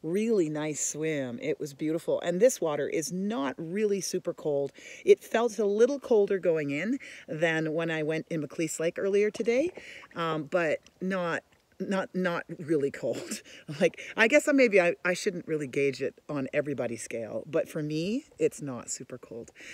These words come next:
So this is Blue Lake, just outside of Williams Lake, about twenty minutes drive, and it is so pretty today.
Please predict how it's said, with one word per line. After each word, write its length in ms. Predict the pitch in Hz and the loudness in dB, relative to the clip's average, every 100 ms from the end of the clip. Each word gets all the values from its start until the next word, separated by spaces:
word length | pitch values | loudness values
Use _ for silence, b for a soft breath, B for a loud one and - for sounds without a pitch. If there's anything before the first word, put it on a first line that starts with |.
| B B | B B
So 120 | 180 | 2
this 200 | 185 202 | 2 0
is 100 | 190 | -4
Blue 240 | 170 254 | -4 -2
Lake, 400 | 262 247 247 - - | 4 4 4 -2 -12
just 320 | 160 220 208 | -4 -2 -2
outside 640 | 175 196 - 165 151 151 - B B B 170 | -4 -4 -2 -2 -2 -4 -6 B B B -2
of 160 | 165 | 0
Williams 360 | 156 156 156 156 | 2 0 0 -2
Lake, 200 | 143 - | -2 0
about 180 | 143 - | -4 -2
twenty 240 | 170 175 | -4 -2
minutes 280 | 165 156 - | -2 -4 -4
drive, 340 | 147 135 135 143 | -4 -2 -4 -4
and 120 | 160 | -8
it 80 | 143 | -6
is 100 | 139 | -8
so 280 | - - 165 | -2 0 0
pretty 280 | - 135 120 | 0 -8 -8
today. 480 | - 117 113 113 | -12 -12 -14 -18